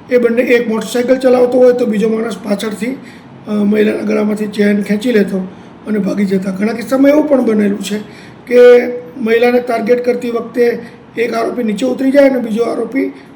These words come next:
આગળ મોટરસાઇકલ લઈને એની રાહ જોતો હોય. એ રીતે પણ, અ,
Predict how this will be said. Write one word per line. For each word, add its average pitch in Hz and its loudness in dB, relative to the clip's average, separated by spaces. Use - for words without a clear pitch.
આગળ 220 0
મોટરસાઇકલ 220 -4
લઈને 220 -2
એની 220 -2
રાહ 214 2
જોતો 196 2
હોય. 185 0
એ 240 2
રીતે 226 2
પણ, 233 0
અ, 214 -2